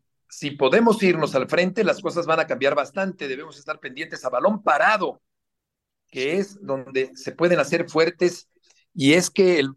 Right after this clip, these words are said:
la pelota parada sigue siendo un problemón, Rafa, para la defensa de la selección mexicana.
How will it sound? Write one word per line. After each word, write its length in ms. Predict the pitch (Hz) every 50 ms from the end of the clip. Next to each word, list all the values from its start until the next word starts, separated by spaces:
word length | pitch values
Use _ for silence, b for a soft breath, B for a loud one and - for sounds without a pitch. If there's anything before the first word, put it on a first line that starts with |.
| _ _
la 120 | - 127 -
pelota 360 | - 135 160 - - 180 -
parada 320 | 170 151 151 160 160 156
sigue 260 | 147 - 175 165 165
siendo 460 | 147 - 170 170 170 160 165 170 - _ _
un 240 | - 170 180 196 -
problemón, 760 | _ - 170 160 151 147 147 147 143 151 170 185 185 185 185
Rafa, 380 | 180 175 175 175 170 - 170 165
para 380 | - 151 143 139 135 127 - _ _ _ _ _ _ _ _ _ _ _
la 200 | - 131 135 139
defensa 480 | 139 135 - 160 175 180 - - 170
de 80 | 156 151
la 100 | 143 135
selección 360 | 139 147 135 127 - 156 165
mexicana. 500 | 165 156 139 151 131 - 127 117 113 110